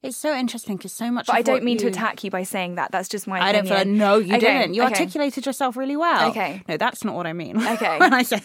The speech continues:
Speaker 1: get attacked,
Speaker 2: <laughs>
Speaker 1: trust me, I don't think you would, you
Speaker 2: Yeah.
Speaker 1: would be capable of saying <laughs> some of, some of this stuff. But, um, I actually, again, it's really interesting. I can again draw parallels between, you know, the, you having to kind of implement a new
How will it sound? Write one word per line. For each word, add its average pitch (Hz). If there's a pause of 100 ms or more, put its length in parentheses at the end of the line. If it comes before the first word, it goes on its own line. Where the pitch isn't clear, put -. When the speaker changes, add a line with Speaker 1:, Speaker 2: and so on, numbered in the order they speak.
(160)
Speaker 1:
get 240
attacked, 277
Speaker 2:
<laughs> -
Speaker 1:
trust 262
me, 175
I 190
don't 202
think 196
you 196
would, 185
you 226
Speaker 2:
Yeah. 196
Speaker 1:
would 190
be 202
capable 180
of 160
saying 170
<laughs> -
some 320
of, 277
some 320
of 302
this 226
stuff. 202 (380)
But, 240
um, 247 (260)
I 262
actually, 269
again, 180
it's -
really 208
interesting. 185
I 185
can 196
again 170
draw 165
parallels 156
between, 160
you -
know, 156 (280)
the, 175 (640)
you 185
having 170
to -
kind 175
of 160
implement 170 (400)
a 202
new 196